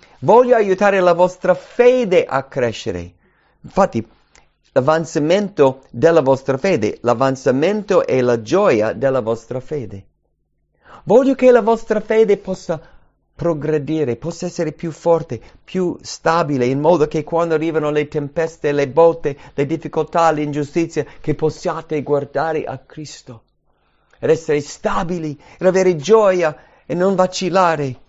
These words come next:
Io voglio fare quello in voi, e voglio restare per la gioia della vostra fede.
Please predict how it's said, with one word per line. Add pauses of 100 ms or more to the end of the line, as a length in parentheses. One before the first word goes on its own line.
(140)
Io
voglio
fare
quello
in
voi, (640)
e
voglio
restare (160)
per
la
gioia (160)
della
vostra
fede.